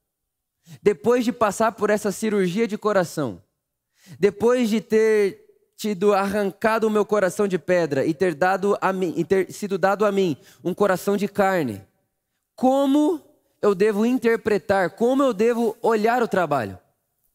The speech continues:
Como que eu devo trabalhar? Como nós, como pessoas que têm o coração de Deus em nós e que seguimos a Jesus, como nós devemos nos posicionarmos no trabalho?"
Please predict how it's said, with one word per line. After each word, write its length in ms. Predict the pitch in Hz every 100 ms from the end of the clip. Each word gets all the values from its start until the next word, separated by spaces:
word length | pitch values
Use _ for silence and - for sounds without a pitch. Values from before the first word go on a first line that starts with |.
| _ _ _ _ -
Como 220 | 269 294
que 100 | 269
eu 60 |
devo 240 | 202 247 247
trabalhar? 560 | 233 240 226 185 190
Como 260 | 160 240 277
nós, 800 | 226 240 240 139 - - - _ _ _ _
como 220 | - 214 208
pessoas 840 | 202 - 214 226 147 - - - _ _ _
que 100 | -
têm 400 | - _ 240 262
o 60 | 247
coração 720 | 226 214 185 - 220 226 202 -
de 200 | 151 208
Deus 400 | 170 240 247 196
em 120 | 175
nós 440 | 160 196 160 123
e 60 | 165
que 120 | 196
seguimos 460 | - 190 226 247 214
a 80 |
Jesus, 340 | 196 175 220 190 - _ -
como 240 | 277 277
nós 340 | 233 214 247 214
devemos 720 | 214 170 190 214 214 190 - _ -
nos 200 | 185 -
posicionarmos 1120 | 214 233 220 220 196 165 175 190 196 185 _ _ _ _ _
no 140 | - 180
trabalho?" 560 | 190 185 180 156 95